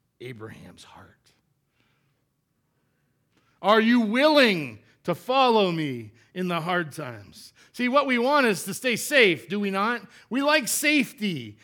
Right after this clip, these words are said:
We want to stay in our little four walls and, "All right, God, I'll do what you want me to do as long as I can stay right here. And I got a wall on either side, and I got a nice little door, and I can lock it, and it's all good."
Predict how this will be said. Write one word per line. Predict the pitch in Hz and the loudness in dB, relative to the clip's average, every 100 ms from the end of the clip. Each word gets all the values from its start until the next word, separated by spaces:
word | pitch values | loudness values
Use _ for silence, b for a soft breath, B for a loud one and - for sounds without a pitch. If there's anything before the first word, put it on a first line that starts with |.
| b | b
We | - | -6
want | 240 294 | -2 -2
to | |
stay | - 285 277 | -2 -2 0
in | |
our | 247 | 0
little | 233 294 | 2 0
four | 269 285 277 247 | -2 2 4 4
walls | 214 214 220 180 | 2 2 0 0
and, | 190 | -4
"All | 214 | 0
right, | 269 254 | 2 2
God, | 240 240 | 2 0
I'll | 240 | 0
do | 220 302 | -2 -4
what | - | -4
you | 269 | -4
want | 262 254 | -4 -4
me | 233 | -6
to | 185 | -6
do | 214 233 202 B B | -6 -6 -8 B B
as | 180 | -4
long | 240 294 | -2 0
as | 277 | 0
I | |
can | 214 214 | -2 -4
stay | - 226 | -2 -2
right | 226 254 | -2 -4
here. | 208 254 220 123 107 B B B | -4 -2 -2 -2 -12 B B B
And | 170 | -8
I | 190 | -2
got | 214 220 | -2 -2
a | 220 | -4
wall | 208 254 262 | -2 2 2
on | 262 | 0
either | 254 262 | 0 -2
side, | - 208 208 202 190 | -4 -4 0 0 -2
and | 180 | -4
I | |
got | 180 185 | -4 -4
a | |
nice | 208 - | -6 -6
little | 247 240 | -6 -6
door, | 156 180 190 185 | -4 -2 0 0
and | |
I | 170 | -4
can | 165 156 | -8 -6
lock | 165 160 | -4 -4
it, | 170 156 | -8 -8
and | 151 | -10
it's | 139 | -8
all | 151 131 | -8 -8
good." | 123 135 104 | -10 -18 -20